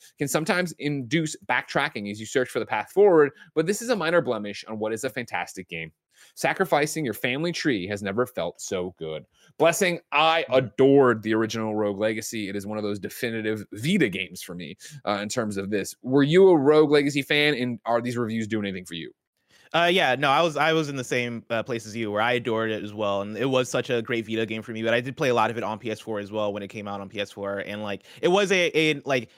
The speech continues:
Speaker 2: an early indie game for me, uh, in, like, an era where,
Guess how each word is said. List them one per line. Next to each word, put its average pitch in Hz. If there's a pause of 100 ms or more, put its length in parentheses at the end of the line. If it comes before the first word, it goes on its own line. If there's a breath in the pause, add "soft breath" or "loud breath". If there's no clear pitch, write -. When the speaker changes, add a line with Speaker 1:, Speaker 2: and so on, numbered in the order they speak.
(120)
Speaker 2:
an 156
early 165
indie 131
game 107
for 107
me, 101
uh, 107
in, 123
like, 117 (240 soft breath)
an 147
era 139
where, 123